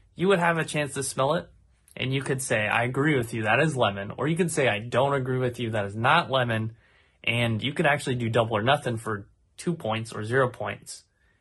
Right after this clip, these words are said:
if it's not lemon and you say, "Oh, it's actually lime." Um, so really clever. Another way to win that game is by getting all of your smells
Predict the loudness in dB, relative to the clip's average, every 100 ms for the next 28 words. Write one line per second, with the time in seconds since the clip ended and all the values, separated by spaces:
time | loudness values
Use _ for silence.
0 | _ -10 -8 -10 -18 _ -12 -8 -2 2
1 | 2 2 0 0 -2 -4 -2 4 4 4
2 | 2 2 0 -4 -6 -2 0 2 0 -4
3 | -12 -18 _ _ _ _ _ _ _ _
4 | -14 -4 -4 0 2 4 4 4 4 4
5 | 4 -2 -14 -6 4 6 8 6 4 4
6 | 4 6 6 2 -2 _ -6 0 2 2
7 | 2 2 4 6 6 2 -2 -12 _ -2
8 | 0 0 0 2 4 2 2 2 4 2
9 | 0 -4 2 4 4